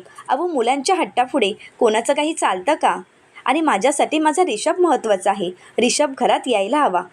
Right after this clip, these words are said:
आणि यासाठी मला कोणाकडूनही कसलीच अपेक्षा नाही." आता हे ऐकून रेश्माला धक्काच बसतो. तर त्यानंतर रुक्मिणी काकू ऋतुजाला म्हणतात, "अगं पण रेश्माचा, रेश्माचा विचार तू केलायस का? रेश्माचं काय?"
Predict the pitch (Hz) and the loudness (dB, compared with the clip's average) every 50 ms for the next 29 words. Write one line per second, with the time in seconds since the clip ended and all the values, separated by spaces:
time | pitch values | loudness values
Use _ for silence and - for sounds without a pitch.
0 | - - - - - 269 277 247 226 220 - - - 214 - - 277 294 262 233 | -20 -20 -6 -2 -2 -2 0 0 -2 -2 -2 -2 -2 -4 -4 -2 -2 0 0 0
1 | 240 277 285 - 285 240 220 233 233 240 262 240 240 247 269 330 359 359 349 330 | 0 0 0 0 0 0 2 0 0 2 2 2 2 2 2 2 2 2 0 -2
2 | - - 254 302 - - 214 208 - 220 220 - - 330 320 277 196 196 185 180 | 0 0 -2 -2 -2 -2 -4 -2 0 0 0 0 0 -2 -2 0 -2 -4 -4 -8
3 | 185 - - - - - 208 208 220 214 202 233 226 240 269 262 - 254 277 349 | -10 -12 -16 -12 -6 -4 -2 0 0 0 2 2 2 2 2 2 0 0 2 2
4 | 339 233 202 214 - 226 226 247 302 359 349 285 - - - 226 277 320 302 277 | 2 2 0 0 0 0 0 2 2 2 2 0 -2 -2 -2 -2 0 0 0 0
5 | 254 - - 208 185 185 180 _ _ - - - - - 320 311 - 247 196 208 | 0 0 0 -2 -2 -2 -2 _ _ -20 -20 -6 -2 -2 -2 0 0 -2 0 0
6 | 247 311 294 - 208 196 208 - - - - 233 240 254 254 - 247 240 247 247 | -2 -2 0 0 0 0 0 -4 -14 -6 -2 0 0 2 2 0 0 0 0 0
7 | 262 254 254 - 277 262 247 - - 220 202 247 233 269 302 370 339 - 233 214 | 0 0 0 2 2 2 2 0 0 0 2 0 0 0 0 -2 -2 0 -2 -2
8 | 214 - - 214 214 220 240 247 - 320 330 320 247 196 190 - 214 226 262 269 | -2 -2 -2 -2 -2 0 -2 -2 0 0 0 2 2 0 0 -2 -2 -2 0 0
9 | - 320 349 359 - _ _ _ - - - 226 226 208 - 226 240 247 330 311 | 0 -2 -2 -2 -6 _ _ _ -12 -6 -2 0 0 0 0 0 -2 0 0 0
10 | 285 262 - 311 311 311 - 370 359 320 233 202 202 247 320 - - - 240 190 | 0 -2 -2 -2 -2 2 2 2 2 2 0 -2 -2 -4 -4 -4 -2 -2 0 0
11 | 190 - _ _ _ - 233 226 208 - 247 269 311 302 - 403 - 294 240 190 | -2 -4 _ _ _ -2 0 0 0 0 0 0 0 0 0 -2 0 2 0 0
12 | 190 | 0